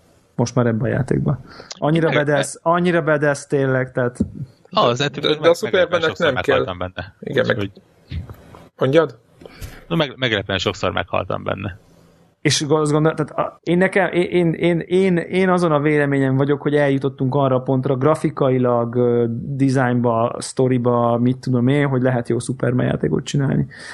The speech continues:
Speaker 3: De ez a,
Speaker 1: Mi ugyan-,
Speaker 3: ez a
Speaker 1: ugyanúgy,
Speaker 3: végtelen,
Speaker 1: ahogy
Speaker 3: végtelen, ö, lehetőség, ö, ténye, ez nem gondolod, hogy
Speaker 1: Mármint
Speaker 3: ez
Speaker 1: milyen
Speaker 3: picit
Speaker 1: végtelen lehetőség
Speaker 3: Hát a
Speaker 1: ténye?
Speaker 3: Superman attól, Superman például,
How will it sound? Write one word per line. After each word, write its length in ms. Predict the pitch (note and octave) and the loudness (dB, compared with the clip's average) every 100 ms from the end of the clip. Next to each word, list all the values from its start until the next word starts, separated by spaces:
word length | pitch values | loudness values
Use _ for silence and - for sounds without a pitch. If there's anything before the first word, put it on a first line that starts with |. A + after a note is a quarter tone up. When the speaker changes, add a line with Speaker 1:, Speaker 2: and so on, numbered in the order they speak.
| - - - | -16 -14 -2
Speaker 3:
De 100 | - D3+ | 2 2
ez 380 | D3+ - D3 C#3+ | 0 0 0 2
a, 80 | E3 | 0
Speaker 1:
Mi 80 | G3 | 2
ugyan-, 140 | A#2 | 0
Speaker 3:
ez 100 | - | 2
a 120 | D3+ | 2
Speaker 1:
ugyanúgy, 60 | C#3+ | 2
Speaker 3:
végtelen, 580 | D3+ G#3+ G#3 E3+ D3+ D#3 | 2 2 2 2 2 -2
Speaker 1:
ahogy 160 | F3+ D3+ - - A#2+ | -6 -10 -18 -18 -4
Speaker 3:
végtelen, 580 | C3+ C3+ - D3 C#3 C#3 | -2 0 0 2 2 2
ö, 160 | C3+ | 2
lehetőség, 800 | C3 C3 C3+ C#3+ C3 - C#3 C3+ - - D3+ | 2 2 2 0 0 0 0 -2 -4 -8 -4
ö, 300 | C3 C3 C3 B2 - D4+ | 0 2 2 -2 -6 -2
ténye, 580 | C3 B2+ C3 C3 C3 - - | 2 2 2 2 2 -2 -4
ez 200 | - A2+ | 0 0
nem 260 | A#2+ B2 B2+ | 2 0 0
gondolod, 340 | C3 B2+ B2+ B2+ | 0 2 2 0
hogy 80 | |
Speaker 1:
Mármint 220 | - B2+ B2 | 0 0 2
Speaker 3:
ez 60 | |
Speaker 1:
milyen 160 | F#3+ D#3+ | 0 0
Speaker 3:
picit 180 | D3 C#3+ | 0 -2
Speaker 1:
végtelen 220 | C#3 C3 | -2 0
lehetőség 480 | B2+ B2+ B2 - C3 | -2 -4 -6 -6 -6
Speaker 3:
Hát 100 | C#3 | -4
a 40 | |
Speaker 1:
ténye? 120 | B2+ | -4
Speaker 3:
Superman 320 | B2 C#3+ C#3+ | 0 0 0
attól, 340 | C#3+ C#3 B2 A#2 | -4 -2 -2 -2
Superman 500 | C#3 C#3 B2 C3 B2 | -2 -2 0 0 0
például, 340 | C3 B2+ B2+ | 0 2 0